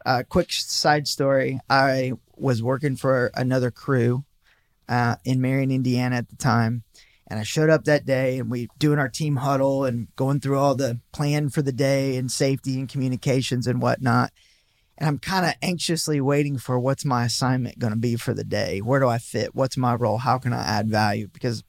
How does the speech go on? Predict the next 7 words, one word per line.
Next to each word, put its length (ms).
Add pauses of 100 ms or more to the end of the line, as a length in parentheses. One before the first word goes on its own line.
I'm, 200 (140)
I 60
love 260
to 80
serve. 480 (760)
And 600 (840)
everybody 520